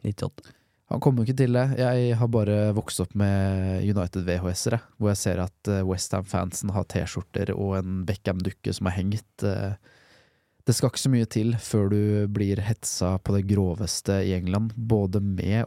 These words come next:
Speaker 2: og uten grunn. Eh, eller altså, jeg sier ikke at du fortjener å bli hetsa, men enkelte ganger kan du forstå at det blir raseri mot deg. Andre ganger så er det helt uberettiget. Ehm,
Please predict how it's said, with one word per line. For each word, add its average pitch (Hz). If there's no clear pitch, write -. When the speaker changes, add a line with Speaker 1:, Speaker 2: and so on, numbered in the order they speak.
Speaker 2:
og 98
uten 95
grunn. 113
Eh, 92
eller 98
altså, 92
jeg 95
sier 98
ikke -
at 95
du -
fortjener 98
å 101
bli 104
hetsa, 107
men 110
enkelte 110
ganger 107
kan 95
du 101
forstå 110
at 110
det 107
blir 107
raseri 104
mot 104
deg. 127
Andre 107
ganger 107
så 104
er 104
det 101
helt 104
uberettiget. 101
Ehm, 107